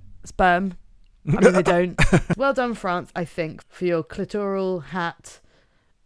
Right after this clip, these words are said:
Speaker 1: Olympic mascot or whatever the fuck this is.
Speaker 2: Well, uh, so I don't know if this is a peek behind the curtain that we haven't given the listener before, but when we do these news stories, we really genuinely don't have a clue what the other person has brought.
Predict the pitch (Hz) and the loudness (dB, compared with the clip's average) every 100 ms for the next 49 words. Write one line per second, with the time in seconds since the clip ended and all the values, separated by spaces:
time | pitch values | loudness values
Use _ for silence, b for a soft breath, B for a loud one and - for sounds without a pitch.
0 | _ 185 180 175 175 - 160 - - - | _ 0 0 2 0 -2 -8 -14 -14 -12
1 | 135 - 147 143 151 160 151 - - 156 | -12 -12 -12 -12 -12 -12 -14 -16 -16 -18
2 | - 135 139 - - 180 190 - _ _ | -18 -20 -20 -20 -6 0 0 -2 _ _
3 | - - _ - - 185 185 156 202 330 | -16 -16 _ -6 4 4 4 -2 0 2
4 | 240 180 185 165 139 - 147 131 131 131 | 2 4 2 2 2 4 4 4 2 2
5 | 127 - 143 135 127 123 123 135 123 101 | 0 2 2 4 0 -2 0 0 0 0
6 | 107 110 143 190 214 202 208 196 196 196 | 0 0 -2 0 0 -2 -2 -2 -4 -4
7 | 190 202 202 202 220 254 240 220 196 170 | -2 2 4 4 4 4 2 0 2 0
8 | 156 175 170 - 110 110 135 151 180 139 | 2 2 2 2 2 2 2 4 4 4
9 | 120 131 123 110 104 101 104 101 101 98 | 4 2 4 2 2 2 0 0 -2 -2
10 | 123 101 92 92 85 87 92 90 87 87 | -2 0 -2 -4 -6 -6 -6 -6 -6 -10
11 | 85 90 80 78 | -10 -10 -10 -12